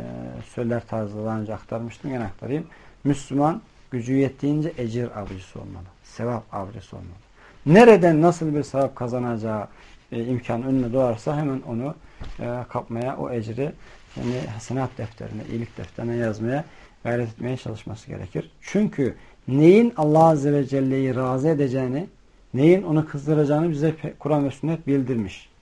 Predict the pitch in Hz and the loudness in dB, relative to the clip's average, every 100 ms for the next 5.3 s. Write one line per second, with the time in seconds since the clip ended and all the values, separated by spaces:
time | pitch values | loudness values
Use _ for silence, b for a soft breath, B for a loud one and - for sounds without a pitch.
0 | _ _ 147 202 196 - b b b - | _ _ 4 8 8 6 b b b 0
1 | 185 226 220 214 190 185 175 151 156 156 | 4 6 6 4 4 2 2 4 2 0
2 | - 139 160 143 123 117 107 107 131 190 | -2 0 2 2 2 -2 -2 -4 -4 -6
3 | - - 160 185 156 135 120 113 - 127 | -10 -2 2 2 2 0 -4 -6 -6 -4
4 | 151 131 131 120 120 139 113 95 - - | -2 -2 -2 -2 -6 -6 -6 -10 -14 -16
5 | - - - | -16 -16 -16